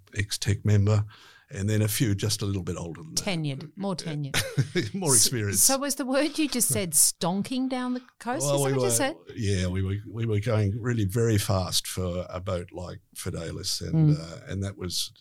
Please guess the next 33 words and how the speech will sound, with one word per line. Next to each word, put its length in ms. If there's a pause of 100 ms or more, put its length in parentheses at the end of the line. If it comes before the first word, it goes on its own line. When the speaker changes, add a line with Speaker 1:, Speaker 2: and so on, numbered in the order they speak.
Speaker 1:
just 320
exhilarating. 840
And, 280
Speaker 2:
Mm. 140
Speaker 1:
um, 140 (520)
some 260
of 80
that, 360
um, 420 (340)
uh, 200
footage 440
on 200
the, 400
um, 480 (140)
on 120
the 80
YouTube, 460 (140)
Speaker 2:
Yeah. 180
Speaker 1:
um, 340
which 220
we'll 160 (100)
get 200
to, 160
but, 180 (160)
uh, 160
some 220
of 100
that 140
footage 420
came 400 (100)
actually 360
for 140
that 200